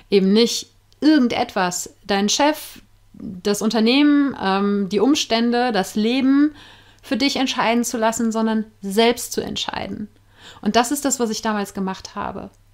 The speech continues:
Und mit dieser ersten Entscheidung, an mich zu denken, an meine seelische, körperliche, geistige Gesundheit zu denken, das war der erste Schritt,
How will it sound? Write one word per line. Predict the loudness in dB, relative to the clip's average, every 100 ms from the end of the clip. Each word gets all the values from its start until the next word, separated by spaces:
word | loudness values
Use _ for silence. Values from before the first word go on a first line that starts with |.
| _
Und | -2 2 2 0 -4 -12 _ _ _
mit | -2 0 0
dieser | 0 -2 -2
ersten | 2 2 0 -4 -2
Entscheidung, | -2 -2 -2 -2 -2 -4 -6 -8 -12 _ _ _ _ _ _ _ _ _
an | 2 4
mich | 4 0
zu | -4 -2
denken, | 0 0 0 -2
an | 0
meine | 2 2 2
seelische, | 2 2 0 0 2 2 0 -2
körperliche, | 0 0 2 0 0 0 2 2
geistige | 0 0 0 -2 -2
Gesundheit | -2 -2 -2 -2 -4 -6 -6
zu | -8
denken, | -6 -8 -8 -6 -6 -8 _ -20 -20 -20 -20 -20 -20 _ _ -20 -20 -12 -2
das | -2 2
war | 2 2
der | 4
erste | 2 2 -2 -6
Schritt, | -2 -2 -2